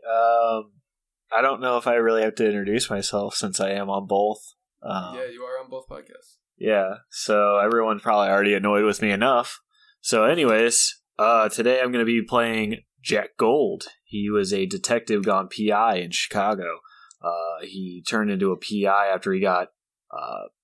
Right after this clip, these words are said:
Speaker 1: wrongly accused for stealing a kilo of coke and shooting and killing his partner. Uh, he then moved to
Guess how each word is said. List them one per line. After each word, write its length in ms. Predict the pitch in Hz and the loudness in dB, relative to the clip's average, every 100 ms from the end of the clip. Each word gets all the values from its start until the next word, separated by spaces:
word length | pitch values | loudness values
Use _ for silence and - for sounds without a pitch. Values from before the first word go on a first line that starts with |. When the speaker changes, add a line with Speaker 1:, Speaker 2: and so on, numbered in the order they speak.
| - | -6
Speaker 1:
wrongly 420 | 120 110 110 101 | 0 2 0 -2
accused 440 | 95 - 104 107 98 | -2 -2 -2 -2 -2
for 100 | 98 | -4
stealing 400 | - 113 104 95 | -2 0 0 -2
a 40 | 90 | -6
kilo 460 | - 110 107 95 | -4 0 2 2
of 120 | 87 | -2
coke 300 | - 107 113 104 | -2 0 0 -4
and 140 | 87 | -8
shooting 340 | - 113 104 95 | -4 -2 -2 -2
and 100 | 92 | -4
killing 260 | 110 101 | -2 -2
his 120 | 92 - | -4 -4
partner. 480 | - 110 143 165 - _ _ _ _ - | -4 -4 -4 -10 -12 _ _ _ _ -6
Uh, 320 | 95 95 92 | -2 -2 -2
he 200 | 92 101 | -4 -4
then 480 | 95 107 107 104 104 - _ _ _ | 0 -2 0 -4 -6 -12 _ _ _
moved 360 | 101 110 107 - | -2 0 0 -2
to 420 | - 101 92 90 | -2 -2 -2 -6